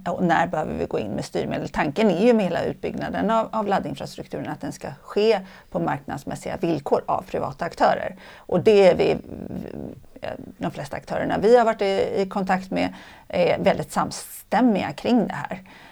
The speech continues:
Eh, sen kommer det behövas krav i vissa enskilda fall, och det, eller s-, eh, behövas stöd i vissa enskilda fall. Och det kan ju vara så att, att just de här, eh, kraven på afir gör att man kommer behöva gå in med stöd för att få till laddinfrastruktur på ställen,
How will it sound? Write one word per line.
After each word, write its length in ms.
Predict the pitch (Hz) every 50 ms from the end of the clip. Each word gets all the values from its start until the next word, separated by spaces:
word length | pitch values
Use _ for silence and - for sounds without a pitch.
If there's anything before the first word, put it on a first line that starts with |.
| - -
Eh, 180 | - 165 165 -
sen 240 | - - 277 370 302
kommer 260 | - 196 254 359 330
det 60 | 247
behövas 420 | - 147 156 - - - 185 -
krav 360 | - - - - - - - -
i 80 | - 175
vissa 260 | 175 156 - - -
enskilda 400 | 143 147 - - - - - 185
fall, 320 | 190 339 349 - - - 156
och 80 | 185
det, 120 | 190 196 - - -
eller 160 | - 202 190 190
s-, 120 | 190 -
eh, 500 | - 185 196 - - 175 170 - 170 - -
behövas 400 | 196 196 202 190 196 185 185 -
stöd 360 | - - 226 196 165 143 147
i 40 | 170
vissa 200 | 156 151 - -
enskilda 320 | - - - - 185 - 185
fall. 220 | 190 165 - -
Och 120 | - 190
det 80 | 190 202
kan 120 | 190 247
ju 60 | 233 214
vara 240 | 220 202 185 208
så 140 | 226 - 196
att, 180 | 170 160 - -
att 220 | - 185 185 -
just 220 | 175 175 - - -
de 100 | 170 165
här, 140 | 175 175
eh, 160 | 175 170 - - - - - - - - -
kraven 580 | - - 202 208 226 226 208 185 185 170 170
på 100 | - - - -
afir 640 | - 294 311 247 185 190 - - - - - - - - - - - _ _ -
gör 440 | - - 139 190 190 233 285 320 247
att 160 | 165 151 -
man 200 | 170 - - - - - - - _ -
kommer 220 | - 202 175 160
behöva 360 | - - 151 151 - - - -
gå 120 | - 165
in 220 | 196 277 359 392
med 120 | 381 370 -
stöd 420 | - - - - - - - - - - -
för 120 | - 170
att 140 | - 143 -
få 100 | - 175
till 220 | - - - 175
laddinfrastruktur 800 | 170 - - 196 - - 190 185 160 147 - - - - - 160
på 140 | - - 190
ställen, 460 | - - 175 170 - - 143 - 185